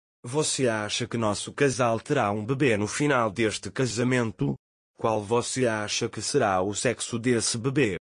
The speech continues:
Qual você acha que será o nome desse bebê? Para mais detalhes e a continuação desses vídeos de análise, continua nos acompanhando, curta nossos vídeos e se inscreva. Continua assistindo.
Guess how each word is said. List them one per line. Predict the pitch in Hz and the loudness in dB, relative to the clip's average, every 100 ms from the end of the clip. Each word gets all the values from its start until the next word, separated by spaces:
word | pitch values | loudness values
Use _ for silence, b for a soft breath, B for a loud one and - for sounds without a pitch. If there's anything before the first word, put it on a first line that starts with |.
| _ _ | _ _
Qual | - 113 107 | -2 0 0
você | 101 120 - 127 | 0 0 0 0
acha | 110 107 104 - | 0 -2 -4 -4
que | 117 110 | -4 -6
será | - 135 101 92 | 0 2 4 2
o | 104 | 2
nome | 110 117 113 | 4 4 4
desse | 101 101 - 104 | 0 -4 -4 -4
bebê? | 135 139 104 82 _ _ _ - | 0 2 0 -2 _ _ _ -2
Para | 123 | 0
mais | 127 127 123 98 | 2 2 0 -4
detalhes | 113 127 104 90 87 87 | -4 0 0 0 -4 -2
e | |
a | 101 | -2
continuação | - 139 127 143 135 123 - 110 107 | 0 0 0 2 2 2 0 -2 -2
desses | 110 104 - 95 | -2 -2 -4 -6
vídeos | 101 120 104 110 87 | -2 -2 0 -2 -4
de | 98 117 | 0 2
análise, | 117 90 85 78 76 73 65 - | 2 2 0 -4 -8 -10 -14 -8
continua | 135 127 131 131 127 123 | -4 -2 0 2 2 2
nos | 113 107 | 0 -2
acompanhando, | 117 - 151 139 139 123 101 90 85 78 - - | -2 0 -2 0 0 2 0 -4 -8 -10 -16 -10
curta | 139 113 - 107 | -6 -4 -2 -2
nossos | 104 92 127 113 | -2 -4 -4 -4
vídeos | 120 117 98 107 98 101 | -4 -4 -4 -4 -4 -4
e | |
se | 104 - | -4 -2
inscreva. | 131 143 - 127 107 87 80 71 _ _ _ | 0 -2 0 0 0 0 -8 -10 _ _ _
Continua | - 113 117 127 135 | 0 0 2 2 2
assistindo. | 123 - 139 - 151 117 90 | 0 0 -4 -2 -2 -2 -4